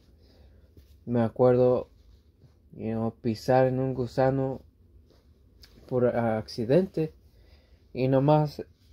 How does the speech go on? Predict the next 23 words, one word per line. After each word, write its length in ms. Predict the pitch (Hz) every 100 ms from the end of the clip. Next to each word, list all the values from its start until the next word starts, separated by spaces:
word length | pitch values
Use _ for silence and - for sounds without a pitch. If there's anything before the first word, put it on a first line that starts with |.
| - _ - -
cuando 240 | 139 139 127
miré 320 | 127 127 147
el 120 | 135
gusano 480 | 123 117 143 156 139
estaba 400 | - 147 131 113
todo, 400 | - 139 147 - - _ _ _ _ _ _ _ _ _ - _ _ -
ah, 280 | 127 117 110
muerto. 760 | 107 123 143 143 - 143 143 - _ _ _ _ _ _ _ - - - _ _ _ _ -
All 80 | 110
right, 420 | 113 113 117 117
ahí 220 | 113 120
en 160 | 131 127
el 140 | 104
piso. 640 | - 123 139 - 139 131 135 - _ _ _ _ _ _ _ _ _ _ _ _ _ _ - _ _ _ - _ _ _ _ - - -
Nomás 560 | 107 107 113 117 117 -
aplastado, 1040 | 113 110 - 107 101 - - 123 127 123
<laughs> 0 |
muerto, 520 | 120 127 143 - 110
man. 260 | 107 120 - _ _ _ _ _ _ _ _ _
You 140 | - 113
know, 260 | 120 127
y, 60 | 123
y 540 | 120 110 113 110 107